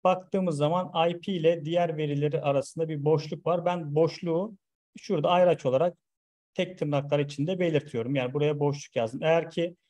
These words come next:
atıyorum iki nokta olsaydı, iki nokta üst üste, buraya delimiter olarak iki nokta veya bir C S V file, e, analiz ediyorsak buraya virgül koyabilirdik. Şu an bu log dosyasında benim için en uygun ayraç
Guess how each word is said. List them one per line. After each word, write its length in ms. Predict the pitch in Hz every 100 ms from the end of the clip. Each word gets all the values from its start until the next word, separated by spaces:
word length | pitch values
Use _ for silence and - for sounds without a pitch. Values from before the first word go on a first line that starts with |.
| _ -
atıyorum 380 | 147 165 160
iki 220 | 160 - 180
nokta 280 | 165 -
olsaydı, 460 | 143 135 - 135 139
iki 180 | 143 -
nokta 220 | 160 135
üst 200 | 117 -
üste, 360 | - 185 185 165
buraya 280 | 147 147
delimiter 440 | 151 151 147 147 117
olarak 240 | 135 165 -
iki 220 | - 151
nokta 260 | 131 127
veya 180 | 143 139
bir 60 | 143
C 280 | - 151 147
S 160 | -
V 40 | 143
file, 600 | - 160 143 143 - 131
e, 420 | 120 120 - - -
analiz 320 | 135 123 120
ediyorsak 520 | 117 110 - 170 -
buraya 260 | 143 139 151
virgül 400 | 135 131 185 -
koyabilirdik. 520 | 143 123 113 107 - _ _ _ _ -
Şu 180 | 214
an 140 | 208 196
bu 100 | 220
log 220 | 208 214
dosyasında 600 | 160 - 143 - 175 190
benim 200 | 185 175
için 180 | - 180
en 140 | 185
uygun 280 | 170 147 147
ayraç 460 | 156 135 170 180